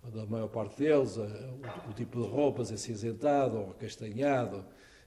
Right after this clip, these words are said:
eh, e depois pelo, digamos, pelo trabalho, com um grande esforço, um grande denodo, uma grande ha-, habilidade para a execução das tar-, das tarefas, metiam-se dos meios a que eram equipas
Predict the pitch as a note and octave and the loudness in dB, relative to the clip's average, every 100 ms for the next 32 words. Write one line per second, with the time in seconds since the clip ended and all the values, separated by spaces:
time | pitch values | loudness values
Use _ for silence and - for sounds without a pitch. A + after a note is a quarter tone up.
0 | - A#2+ A#2 A#2 A2+ A#2 D#3+ F3 F#2 G#2 | -4 -2 0 -2 -4 -4 -2 -2 -4 -8
1 | G#2 - A#2+ A2+ A2+ A2 A2+ G#2+ A#2+ A#2+ | -8 -6 -4 -4 -4 -2 -2 -4 -6 -2
2 | C3 G#2 F#2 G2 G2 F#2+ G#2 G#2+ G#2+ G#2+ | -2 -2 -6 -8 -12 -10 -10 -6 -4 -4
3 | G2 - - C3 C#3 - G2 G#2 G#2 G2+ | -6 -12 -6 -2 -2 -4 -8 -6 -6 -6
4 | G#2 A#2+ C#3 A#2+ G2+ G2+ G#2 G#2 G#2 G#2+ | -4 0 2 0 -2 -6 -6 -6 -8 -8
5 | A2+ A2 A2+ G2+ G#2 A2+ A2 G#2+ G2 - | -12 -10 -12 -8 -4 -2 -2 -4 -6 -10
6 | A2 G#2 G2 - - - A#2+ G2+ G2 - | -8 -8 -8 -12 -20 -14 -10 -8 -8 -6
7 | A2+ G#2 - B2 B2 - A2+ - A#2+ C#3 | -6 -6 -4 -4 -4 -8 -12 -6 0 2
8 | D3 D3 - - - _ B2 A#2+ B2+ C3+ | 0 -4 -12 -20 -20 _ -10 -4 2 4
9 | B2 - A2+ G2+ G#2 A#2+ A#2 G2+ G2 A2 | 4 0 -6 -6 -4 -2 -2 -4 -6 -6
10 | G#2 A2 G#2 - A#2+ - G#2 | -4 -4 -8 -6 -6 -6 -10